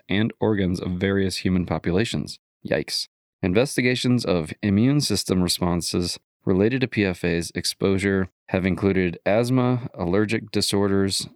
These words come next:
ulcerative colitis, infectious diseases, vaccine response, and autoimmune disorders. Of these outcomes, evidence suggests P F As reduces vaccine efficiency in children, decreasing antibody production.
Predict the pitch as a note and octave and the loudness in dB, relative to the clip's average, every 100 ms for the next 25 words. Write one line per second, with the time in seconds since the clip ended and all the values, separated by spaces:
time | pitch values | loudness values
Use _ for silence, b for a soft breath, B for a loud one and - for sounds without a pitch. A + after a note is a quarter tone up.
0 | - G#2+ - A#2+ A2 - G#2+ F#2 F2+ G2 | -2 -2 0 0 0 0 -2 0 0 0
1 | F#2+ - - - F#2 E2 - B2+ - F#2 | -2 0 -2 -2 -4 -4 -2 -2 -2 -6
2 | - F2 F#2+ F#2+ F#2+ F2+ - G#2+ F2+ D#2+ | -4 0 2 2 0 -2 -6 -4 -4 -2
3 | - A2+ B2 A2+ G2+ G2 F#2+ - - F2+ | 0 0 0 -2 -2 0 -2 -4 -4 -2
4 | F2+ F2+ D#2+ F2 F2 F2 F2 E2+ D#2+ F2 | -2 -2 -2 -2 -2 -2 -2 0 -2 -2
5 | D2+ D2+ - - - A#2+ C3 G#2+ G#2 G2+ | -2 -4 -8 -2 0 2 2 2 0 0
6 | G#2 G2 F#2 - G#2+ A#2+ B2 A2+ G2 F#2 | 0 0 -2 -4 -4 0 0 0 -4 -2
7 | F2 - - _ - A2+ A#2+ - F2 E2+ | -2 -2 -8 _ -2 0 0 0 0 0
8 | - - F#2 F2 G#2+ G#2 G#2 G2 F2+ - | -6 -8 -4 0 0 0 0 0 -2 -8
9 | _ G2+ G#2 - A2+ G2+ G#2 - F#2+ F#2 | _ -2 0 0 2 2 0 -2 -2 -2
10 | E2 - C#3 B2 A#2+ A2+ - G2+ - G#2+ | 0 0 0 2 2 0 0 -4 0 0
11 | - G2 G2 G2 F#2+ G2 F2 F2 F2 - | 2 0 0 -2 -2 -2 -2 -2 -4 -6
12 | - C2+ - - A1 | -8 -6 -6 -6 -12